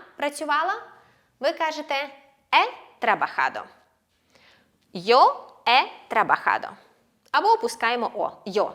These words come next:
як завжди. Tú has trabajado.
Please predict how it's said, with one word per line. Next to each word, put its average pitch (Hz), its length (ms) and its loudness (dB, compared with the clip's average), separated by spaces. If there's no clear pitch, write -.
як 196 200 -4
завжди. - 340 -10
Tú 269 420 0
has 294 320 -2
trabajado. 165 600 -6